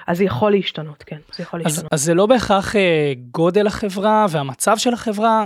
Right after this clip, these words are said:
Speaker 2: אפשר, אני חושב, לזקק את זה ל-, למוצר הספציפי. כאילו גם לצורך העניין ב-AppsFlyer היום, שאנחנו מעל אלף שש מאות עובדים או משהו כזה, יש מוצרים שהם סופר, אה,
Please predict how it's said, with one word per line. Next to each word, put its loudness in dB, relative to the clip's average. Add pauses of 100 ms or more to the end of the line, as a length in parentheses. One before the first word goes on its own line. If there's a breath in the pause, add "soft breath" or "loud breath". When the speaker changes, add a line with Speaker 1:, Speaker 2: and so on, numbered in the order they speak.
(100)
Speaker 2:
אפשר, -2 (100)
אני -8
חושב, -6
לזקק -2
את -2
זה -2
ל-, -4
למוצר -2
הספציפי. -2 (440 loud breath)
כאילו 0
גם 2
לצורך 0
העניין 0
ב-AppsFlyer -4
היום, 2
שאנחנו -10 (200)
מעל -2
אלף -2
שש -4
מאות -6
עובדים -2
או -2
משהו -6
כזה, -4 (640 loud breath)
יש 0 (100)
מוצרים 2
שהם 0 (300)
סופר, 0
אה, -2